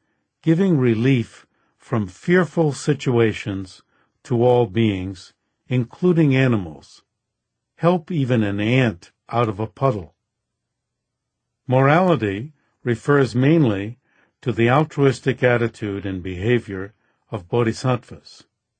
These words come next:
Patience is exhibited in stressful situations or used to sustain difficult endeavors,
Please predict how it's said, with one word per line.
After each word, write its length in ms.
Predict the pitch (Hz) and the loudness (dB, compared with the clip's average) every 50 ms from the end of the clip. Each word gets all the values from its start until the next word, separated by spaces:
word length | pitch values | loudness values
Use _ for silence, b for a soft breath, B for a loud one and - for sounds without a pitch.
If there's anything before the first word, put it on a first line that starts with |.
| _ _ _ _ _ _ _ _ _ _ _ _ _ _ _ | _ _ _ _ _ _ _ _ _ _ _ _ _ _ _
Patience 800 | - - 170 180 156 - - 110 92 95 123 - - - - _ _ _ _ _ _ _ _ | -2 0 0 0 0 -2 -8 -12 -12 -12 -16 -18 -20 -20 -20 _ _ _ _ _ _ _ _
is 220 | _ 120 113 95 104 | _ -4 -4 -2 -4
exhibited 720 | 107 101 98 104 135 147 139 139 113 113 107 107 110 113 - _ _ _ _ _ _ _ _ | -8 -8 -4 -2 0 2 2 2 2 0 -2 -2 -4 -10 -18 _ _ _ _ _ _ _ _
in 140 | 127 113 107 | -6 -6 -6
stressful 680 | - - - _ - 165 165 160 - - 160 151 139 | -6 -10 -10 _ 0 0 0 0 -4 -2 0 0 0
situations 1120 | 127 113 - - 139 135 - - 123 120 117 117 110 - - 98 82 - - _ - - - _ _ _ _ _ _ _ _ _ _ _ _ _ _ | 0 -4 -2 -4 -4 -2 -2 -2 0 2 2 2 0 -2 -8 -16 -18 -20 -20 _ -20 -20 -20 _ _ _ _ _ _ _ _ _ _ _ _ _ _
or 160 | 127 117 117 | -2 -2 -2
used 520 | 110 107 127 147 165 170 160 139 120 - | 0 2 2 4 4 4 4 2 -2 -6
to 140 | - 139 120 | -4 -4 -4
sustain 720 | 107 - - 120 - - - - 151 143 143 139 135 123 110 | -4 -4 -8 -8 -8 -8 -2 0 2 4 4 4 2 2 0
difficult 540 | 127 120 - 156 - - 143 139 131 113 | -2 -4 -4 -6 -4 0 0 0 2 2
endeavors, 760 | 127 117 110 104 110 123 123 - 85 - - - - - - | 0 0 0 2 2 2 2 0 -4 -16 -18 -20 -20 -20 -20